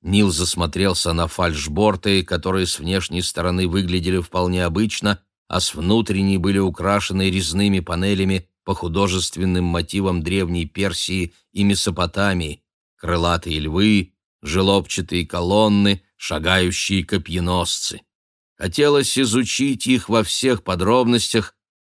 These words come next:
но Вико подтолкнул его к полуюту. «Поторапливайтесь, Муншиджи,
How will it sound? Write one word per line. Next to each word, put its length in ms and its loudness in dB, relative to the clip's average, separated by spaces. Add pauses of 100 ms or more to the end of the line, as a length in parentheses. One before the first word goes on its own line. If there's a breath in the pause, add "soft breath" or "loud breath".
(120)
но 240 4
Вико 580 2
подтолкнул 840 0
его 380 0
к 100 -20
полуюту. 760 0 (840)
«Поторапливайтесь, 1200 0
Муншиджи, 920 -6